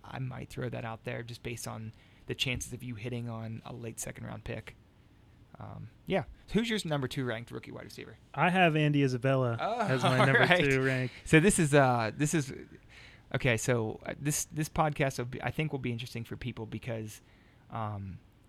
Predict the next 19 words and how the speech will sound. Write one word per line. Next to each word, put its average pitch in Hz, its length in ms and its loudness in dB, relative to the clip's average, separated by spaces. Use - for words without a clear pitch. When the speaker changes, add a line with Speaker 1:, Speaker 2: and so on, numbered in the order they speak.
Speaker 1:
like - 120 -2
I 117 60 2
said, 110 420 -6
we 156 300 -2
are 160 80 4
both 131 220 4
analytics 110 600 -2
guys, 117 440 -6
but 113 280 -6
Colt 151 280 -2
is 113 400 -2
an 120 100 0
analytics 107 580 -6
guy. 117 420 -6
Speaker 2:
I 156 60 0
Speaker 1:
and - 160 2
I'm, 135 240 4
Speaker 2:
believe. 147 260 -2
Speaker 1:
yeah. 123 280 -2